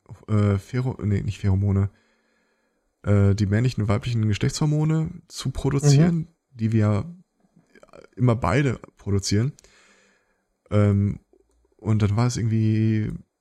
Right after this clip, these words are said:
Speaker 1: mm, Buben werden oder sind eher homosexuell, wenn sie Schwierigkeiten haben, Testosteron zu produzieren.
Speaker 2: Mhm.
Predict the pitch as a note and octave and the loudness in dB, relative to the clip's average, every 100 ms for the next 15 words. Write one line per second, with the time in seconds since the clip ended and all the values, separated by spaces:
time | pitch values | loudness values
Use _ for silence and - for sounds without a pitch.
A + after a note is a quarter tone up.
0 | _ _ _ _ - D#2+ F2 E2+ F2 D2 | _ _ _ _ -14 -6 -4 -2 -4 -6
1 | B1+ A#1+ A#2 A2 A#2+ E3+ F3 E3 E3 D#3+ | -8 -12 -12 -8 -2 0 0 0 2 0
2 | D#3 - A#2+ A2+ A#2+ B2 A#2+ F2 G2+ F#2+ | -2 -6 -2 0 0 0 -2 0 0 2
3 | G#2 A#2+ B2+ - - - A#2+ C3 A2+ A#2+ | 0 -2 -4 -10 -8 -2 0 0 0 0
4 | A2+ - - A2 A#2 G#2+ G#2 A2+ G#2+ G#2 | 0 -2 -2 2 2 2 0 0 -2 -2
5 | G#2 G#2+ G2+ - A2 A2+ - G2 G#2+ G#2 | 0 0 0 -2 -2 -2 -2 -2 0 0
6 | G#2 G#2 G#2 G#2 - A2+ - G2+ G2 G#2 | 0 0 0 -2 -4 -4 -4 -2 0 0
7 | C#3+ D#3+ - - D#3 D3+ E3+ G3+ - _ | 0 -4 -8 -6 -4 -2 -2 -4 -6 _
8 | _ _ _ _ _ _ _ _ _ _ | _ _ _ _ _ _ _ _ _ _
9 | _ _ _ C#3+ C#3+ E3 | _ _ _ 4 6 6